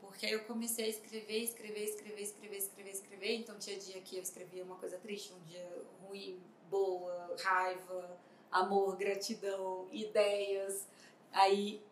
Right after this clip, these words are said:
eu contei no, no outro episódio também que, é, nesse momento onde eu me separei,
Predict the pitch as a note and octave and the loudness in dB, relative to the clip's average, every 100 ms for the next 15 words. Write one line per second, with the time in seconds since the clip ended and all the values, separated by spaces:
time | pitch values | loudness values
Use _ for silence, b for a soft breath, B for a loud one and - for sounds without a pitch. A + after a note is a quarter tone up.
0 | - - - A3 A#3+ A3 A3 G#3 G#3 G3 | -20 -6 6 8 10 6 6 4 0 -2
1 | F#3+ F#3+ G3 G3+ F#3+ - F#3+ F#3 G3 F#3 | -6 -4 -4 -2 -6 -4 -4 -4 -4 -6
2 | F#3+ G#3+ - A3 G#3+ G#3 - - - - | -6 -6 -4 -4 -6 -10 -20 -20 -20 -20
3 | - - - - - - F#3+ F#3 F#3 F#3+ | -20 -20 -20 -10 -8 -4 -2 -2 -4 -4
4 | G3 G3 G3 F#3+ F#3 F#3 F#3 F#3 F#3 F3+ | -2 0 -2 -4 -8 -10 -8 -8 -6 0
5 | - F#3 F#3 F#3 B3 A#3 - | 0 0 0 2 2 0 -4